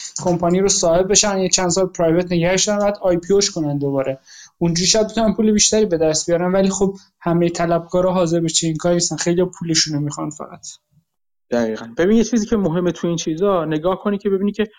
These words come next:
Speaker 2: اون دارایی که داره چقدر براش مثلاً طرفدار وجود داره. مثلاً اینو مقایسه کن با رولان مثلاً. خب؟ رولان هم شرکتی که اولاً برندهای خیلی قوی داره،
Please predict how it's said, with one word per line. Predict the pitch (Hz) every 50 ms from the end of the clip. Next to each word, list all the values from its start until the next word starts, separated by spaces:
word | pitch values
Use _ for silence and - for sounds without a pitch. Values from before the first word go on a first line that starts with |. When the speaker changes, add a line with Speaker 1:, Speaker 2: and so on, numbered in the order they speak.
| _ _ _ _ _ _
Speaker 2:
اون | 196 202 226 214
دارایی | 175 175 160 165 160 170 175
که | 170 - 208 190
داره | 185 170 175 214
چقدر | 208 - - 214 220 208 165
براش | 143 113 117 117 - - _ _ - - - - _ _ _ _ _
مثلاً | 110 117 110 - - 113 104 98
طرفدار | - - 120 107 - - - 113 104
وجود | 101 95 95 -
داره. | - 101 -
مثلاً | 95 - - 180 170
اینو | 180 185
مقایسه | 170 160 147 139 - 175
کن | 180 170
با | 165
رولان | 151 135 123 117 107 113 120 113 110
مثلاً. | 98 - - - - - - _ _ _ _ _ _ _ _ _ _ _ _
خب؟ | 120 165 - - _ _ _ _ _ _ _ -
رولان | 135 143 139 147 175 208
هم | 220 202
شرکتی | - - - 180 185 - - 185 208
که | 208 226 -
اولاً | 170 156 170 196 190
برندهای | 170 151 147 139 143 139 143 165 185
خیلی | - 202 175 175
قوی | 165 160 156 151 160 156
داره، | 147 151 147 147 143 143 143